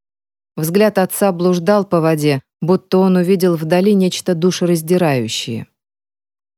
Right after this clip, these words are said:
Ли с отцом были ранними пташками и, держась за руки, шагали по дороге на пляж,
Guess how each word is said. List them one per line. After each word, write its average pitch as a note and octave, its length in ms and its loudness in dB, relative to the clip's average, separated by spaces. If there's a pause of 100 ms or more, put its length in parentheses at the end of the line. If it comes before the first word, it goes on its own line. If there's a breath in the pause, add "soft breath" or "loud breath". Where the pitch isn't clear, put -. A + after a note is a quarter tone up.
(120)
Ли C#4 200 4
с C#4+ 100 -2
отцом C4 460 2
были A#3 200 4
ранними A#3 460 2
пташками B2+ 760 -2 (200)
и, E3 100 0
держась F#3+ 440 2
за A3+ 300 0
руки, C#3+ 400 -4
шагали A3 540 0
по F#3+ 160 -2
дороге F3 460 2
на E3 120 0
пляж, C3+ 460 -2